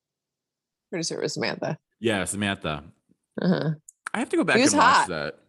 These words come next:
Speaker 1: He
Speaker 2: Yeah,
Speaker 1: was
Speaker 2: I'm,
Speaker 1: hot.
Speaker 2: we're up for an, a rewatch of Sex and the City. But, so I remember this one day, though, um,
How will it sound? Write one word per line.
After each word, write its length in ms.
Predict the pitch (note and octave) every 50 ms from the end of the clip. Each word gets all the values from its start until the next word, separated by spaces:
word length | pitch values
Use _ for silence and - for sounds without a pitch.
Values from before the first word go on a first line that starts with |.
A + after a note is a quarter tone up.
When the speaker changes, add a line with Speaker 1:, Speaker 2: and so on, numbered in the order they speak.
| _ _ -
Speaker 1:
He 80 | - -
Speaker 2:
Yeah, 100 | C#3+ C#3
Speaker 1:
was 80 | C3 -
Speaker 2:
I'm, 80 | -
Speaker 1:
hot. 320 | D#3 - G#3 G3 C#3+ - - _ - F3+ _ _ _ -
Speaker 2:
we're 120 | C#3+ D#3 -
up 160 | D#3 E3+ -
for 120 | - C4 G#3
an, 100 | C#3 A2+
a 80 | - G2+
rewatch 540 | G#2 G#2 G2+ G2 F#2+ G2 F#2 E2+ E2 -
of 60 | - E2+
Sex 180 | - E2+ D#2+ -
and 80 | E2
the 40 | D#2
City. 300 | - - E2 D2+ D2 C#2+ - - - - _ _ _ _ _ -
But, 380 | A2+ A2+ A2 G#2 - - _ _ _ _ _ -
so 160 | - - D#3+ D#3+
I 40 |
remember 280 | D#3 D#3 F3 F#3 G3 G#3
this 200 | G3 F#3 F#3 -
one 200 | C#3+ C#3 C#3 C#3
day, 180 | C3 B2+ B2 C3
though, 380 | A#2+ A2+ G2+ G2 G2 G2 - _ _ _ _ _ _ _ _
um, 360 | G#2+ G#2+ G#2 G2+ G2+ F#2 -